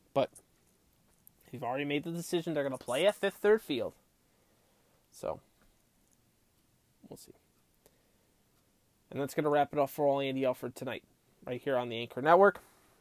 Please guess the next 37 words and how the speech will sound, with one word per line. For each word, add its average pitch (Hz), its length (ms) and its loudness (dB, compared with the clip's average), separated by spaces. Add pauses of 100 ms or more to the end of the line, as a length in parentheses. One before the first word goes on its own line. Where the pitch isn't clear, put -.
(960)
I 135 40 -4
wanna 131 160 2
thank 160 260 0
you 165 80 4
again 151 240 2
for 151 100 -4
tuning 156 260 -2
into 147 120 0
the 139 80 -2
program. 156 420 0
Follow 160 360 6
us - 180 2
on 151 180 -2
Twitter. 170 260 -4
We 156 140 0
do 160 160 -2
shows 165 520 0 (720)
every 170 440 6
Tuesday 214 680 4 (1400)
right 147 220 -2
here 147 240 0
on 135 200 -4
the 131 140 -6
Anchor 135 200 -6
Network. 131 300 -6
Also, 139 220 0
follow 175 280 4
me 180 120 0
on 160 120 0
Facebook 165 400 -4
for 160 120 -6
this 147 160 -6
upcoming 147 360 -2
Thursday 165 540 0 (460)
for 151 460 4 (120)
the 139 300 0 (340)
Detroit 160 420 0